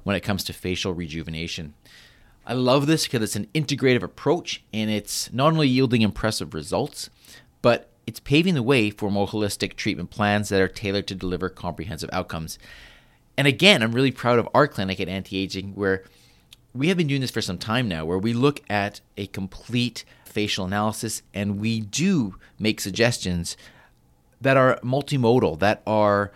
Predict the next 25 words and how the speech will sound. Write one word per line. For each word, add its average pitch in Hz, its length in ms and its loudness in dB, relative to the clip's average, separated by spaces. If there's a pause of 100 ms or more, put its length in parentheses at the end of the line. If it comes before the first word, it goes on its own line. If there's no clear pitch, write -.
(140)
multidisciplinary, 101 920 -2 (300)
and 104 180 -2
that 107 260 -2 (680)
capitalize 113 580 2
on 104 140 -2
the 98 80 0
benefits 104 560 0
of 87 140 -6
different - 400 -4
types - 320 -4
of - 160 -14
treatments. - 460 -14 (2250)
Another 165 360 10
big 131 400 2 (420)
theme 180 360 6
that 95 120 -2
came 117 160 0
out 104 80 4
of 101 80 2
the 98 60 -8
Congress 104 560 -2
was 107 160 -4
an 110 100 -8
emphasis 117 480 -2
on 92 160 -6